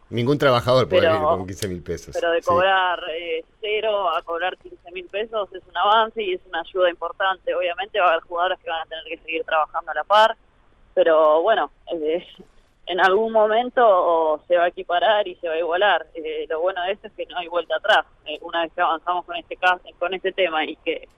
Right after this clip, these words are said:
Speaker 2: nosotras somos tomadas como trabajadoras, eh, no, no se pueden echar atrás y lo único que queda es avanzar.
Speaker 1: Maca, a ver, una pregunta. Eh, estoy acostumbrado a ir a ver quizás partidos de primera, la cancha de Boca, la cancha de River, la cancha de Huracán.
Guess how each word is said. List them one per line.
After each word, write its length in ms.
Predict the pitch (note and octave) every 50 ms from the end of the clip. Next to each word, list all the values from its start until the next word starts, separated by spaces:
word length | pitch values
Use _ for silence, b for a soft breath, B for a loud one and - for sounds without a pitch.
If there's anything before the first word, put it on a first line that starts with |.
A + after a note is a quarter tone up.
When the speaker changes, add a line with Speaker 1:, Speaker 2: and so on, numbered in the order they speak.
| _ _ _ _ _ -
Speaker 2:
nosotras 320 | F3 E3+ E3+ F3 F3 D#3+
somos 220 | D3 E3 E3 E3 -
tomadas 280 | D#3+ D#3+ D#3+ D#3+ D#3 -
como 160 | D#3 D3 C3+
trabajadoras, 680 | - D3+ D3 D3 - - D#3+ D3+ E3 F3+ F#3+ F#3+ E3 D3+ -
eh, 220 | - D#3 D3+ D3 C#3
no, 180 | D3 D#3 D#3 D3+
no 180 | D3+ D#3+ D#3
se 100 | - D#3+
pueden 240 | D3 - D#3+ D#3 D#3
echar 240 | D3+ - - D#3 D3+
atrás 280 | C#3+ - - F3+ F#3+ F#3
y 80 | - F3
lo 160 | C3 C#3 D3
único 220 | D3 D3 C#3 C3+ C#3
que 80 | C#3
queda 140 | - D#3 D3+
es 120 | D3+ D3+
avanzar. 340 | C3+ C3 C3+ - _ D3 B2+ - _ _ B B B B B B B -
Speaker 1:
Maca, 320 | B2 C3 B2 A2+ A2+ A2+
a 20 |
ver, 120 | B2 C3 C3+
una 120 | D3 D3
pregunta. 500 | - C#3 C#3 C#3 C3 A#2+ A2 A2 F#2+ - b b b b b
Eh, 360 | - G2 G#2+ G#2+ G#2+ G#2+ G2+ G2
estoy 260 | G2 F#2+ G#2+ A#2 C3+
acostumbrado 580 | C3+ C3 C3+ B2 - A#2+ A2+ G#2+ A#2+ B2+ B2+ B2+
a 40 | B2
ir 80 | A#2+ A#2
a 40 |
ver 220 | A2+ A#2 A#2 A#2 A2
quizás 300 | - G2+ F2+ A#2+ A#2+ A#2+
partidos 460 | - A2 G#2 F#2+ G2+ A#2 A#2 A#2 G#2+
de 100 | G#2+ F#2+
primera, 500 | E2+ G#2 A#2 C3 D3+ D#3 D3+ D3 C#3+ C3
la 100 | A2+ G#2
cancha 240 | G#2 G#2+ G#2+ - A2
de 60 | A2+
Boca, 260 | B2+ C3 B2 B2 A#2+
la 80 | A2+ G#2+
cancha 220 | A2+ A2 G#2+ A2+
de 80 | A2 G#2
River, 280 | A2 A#2 A#2 A2+ A2+ A2
la 100 | A2 G2+
cancha 240 | G#2+ G#2+ G2+ - G#2
de 80 | G#2+
Huracán. 340 | G#2+ A2+ A2 C#3 C#3+ C#3+ B2+